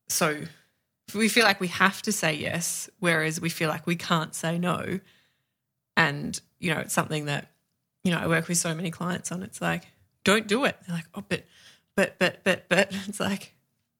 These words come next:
"If you don't wanna do it, don't do it. Say no." And that can be a huge,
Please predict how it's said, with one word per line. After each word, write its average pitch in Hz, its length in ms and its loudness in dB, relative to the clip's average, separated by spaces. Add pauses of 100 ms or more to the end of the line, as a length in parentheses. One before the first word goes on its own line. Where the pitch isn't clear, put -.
(220)
"If - 60 -10
you 196 60 6
don't 214 100 2
wanna 277 160 2
do 190 220 -2
it, 240 140 -2
don't 208 260 0
do 254 200 -2
it. - 160 0
Say 226 240 2
no." 202 520 2 (840)
And 196 140 8
that - 160 2
can 185 120 0
be 160 280 -4
a 175 60 0
huge, 165 540 -4